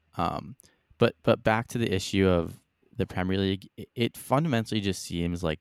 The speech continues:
disingenuous to me that Brighton should be complaining about a restart on sporting grounds. Um, like,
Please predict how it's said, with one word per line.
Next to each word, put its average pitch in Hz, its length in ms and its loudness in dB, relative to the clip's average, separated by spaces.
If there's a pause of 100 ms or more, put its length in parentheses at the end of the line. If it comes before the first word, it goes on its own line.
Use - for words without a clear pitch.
disingenuous 85 800 -4
to - 160 -8
me 95 280 -2 (480)
that 95 280 0 (100)
Brighton 90 480 -2
should 90 220 -6
be 92 100 -4
complaining 87 540 -4
about 85 260 0
a 80 80 0
restart 85 680 -4
on 85 140 -6
sporting 85 540 -4
grounds. 95 560 -6 (540)
Um, 87 260 2
like, 107 160 2